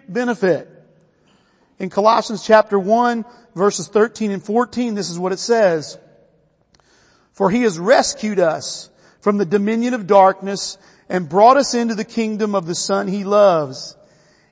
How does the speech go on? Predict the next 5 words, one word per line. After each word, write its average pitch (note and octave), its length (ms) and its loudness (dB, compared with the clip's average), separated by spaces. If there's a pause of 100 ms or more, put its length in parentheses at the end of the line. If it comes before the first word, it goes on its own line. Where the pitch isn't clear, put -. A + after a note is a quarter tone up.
(100)
in F#3 160 -2
whom B3+ 480 -2
we C4 140 -4
have G#3 320 2
redemption, F#3 960 -6